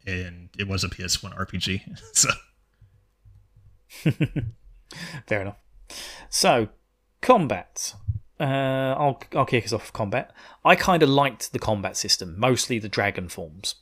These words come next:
Speaker 2: Um, but again, there were parts of the combat system which were completely ignorable and didn't really matter. Um, and again, like, ninety percent of the master system I ignored as well. So I'm gonna give it a seven.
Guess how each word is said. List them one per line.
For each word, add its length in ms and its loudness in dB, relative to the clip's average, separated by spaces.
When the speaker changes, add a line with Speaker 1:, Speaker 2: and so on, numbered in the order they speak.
Speaker 2:
Um, 500 2
but 100 2
again, 340 6
there 100 8
were 80 8
parts 340 4
of 60 -4
the 60 -4
combat 440 0
system 340 4
which 160 -8
were 100 2
completely 840 0
ignorable 680 6
and 120 -2
didn't 180 2
really 180 4
matter. 380 -2
Um, 560 2
and 100 4
again, 140 8
like, 180 4
ninety 420 8
percent 240 4
of 60 -2
the 60 2
master 360 8
system 400 0
I 80 4
ignored 400 0
as 100 -4
well. 280 2
So 180 -2
I'm 200 0
gonna 120 -2
give 140 2
it 40 4
a 60 6
seven. 420 2